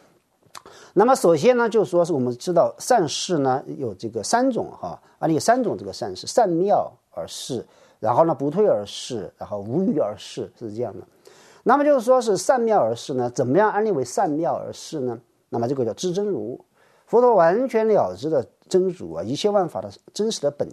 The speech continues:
性实相完全通达的，这个叫做真如啊，就说是这个，这方面就是叫了知真如呢，这个方面就叫做这个善妙而逝的意思。那么就说是这个，嗯，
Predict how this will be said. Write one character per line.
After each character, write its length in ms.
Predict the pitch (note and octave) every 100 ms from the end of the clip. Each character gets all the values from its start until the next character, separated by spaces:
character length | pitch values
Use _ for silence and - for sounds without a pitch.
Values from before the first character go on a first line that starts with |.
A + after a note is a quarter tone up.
| -
性 300 | - F3 A#2
实 240 | - A2+ B2+
相 220 | G3 C#3+ - _ _
完 220 | A#2+ F#3+
全 180 | E3+ D3
通 280 | - F#3+ G3
达 200 | E3+ D3+
的， 80 | D3+
这 100 | A2
个 80 | G#2+
叫 140 | G#2
做 100 | E2 -
真 240 | C3 B2
如 180 | A#2+ G#2 - _ _
啊， 180 | - -
就 140 | A2+
说 240 | G#2+ A2 G#2
是 140 | - -
这 80 | D#2+
个， 100 | D2+
这 120 | -
方 140 | B2+ C#3
面 80 | C#3
就 80 |
是 140 | G#2+ A2+
叫 180 | G#2+ F#2 - - _
了 140 | F2+
知 100 | A#2
真 180 | A#2+ G#3+
如 140 | E3+
呢， 80 | A#2+
这 100 | A2
个 60 | A#2+
方 140 | C#3
面 100 | C3
就 60 | A#2
叫 180 | B2+ G#2+
做 160 | G2
这 140 | E2+ F2+
个 100 | F2
善 180 | D#3+
妙 140 | C3 F2+
而 100 | -
逝 160 | -
的 80 | G#2
意 80 | -
思。 200 | - - - _ _ _ - - - - - _ _
那 140 | F#3 A#3+
么 80 |
就 140 | C#4 B3+
说 200 | A#3+ B3
是 200 | A3 F#3
这 120 | D3
个， 400 | B2+ B2 A#2 C3
嗯， 440 | E3+ C#3+ C#3+ C#3+